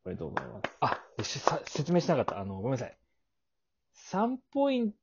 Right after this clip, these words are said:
Speaker 2: ト貯まったら、
Speaker 1: 人間味ポイントが三ポイント。
Speaker 2: 貯まったら、ちゃんくぼが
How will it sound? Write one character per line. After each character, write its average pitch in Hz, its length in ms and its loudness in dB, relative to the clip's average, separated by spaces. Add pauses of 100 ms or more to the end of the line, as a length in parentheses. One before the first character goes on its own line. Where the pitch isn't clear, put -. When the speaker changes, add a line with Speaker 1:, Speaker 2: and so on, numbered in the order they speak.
(140)
Speaker 2:
ト 185 340 4 (460)
貯 160 120 -2
ま 180 140 2
っ 175 180 -2
た 196 140 8
ら、 190 380 8 (760)
Speaker 1:
人 120 160 -2
間 127 120 2
味 127 100 0
ポ 139 180 0
イ 131 40 0
ン - 20 -2
ト 110 80 2
が - 80 -2
三 123 240 -4
ポ 123 160 0
イ - 20 2
ン 95 60 -2
ト。 - 240 -6
Speaker 2:
貯 151 100 -2
ま 175 120 2
っ 180 120 -4
た 196 140 4
ら、 190 180 4
ち - 140 -10
ゃ 156 60 -2
ん 170 120 -2
く 180 120 2
ぼ 175 160 2
が 175 300 6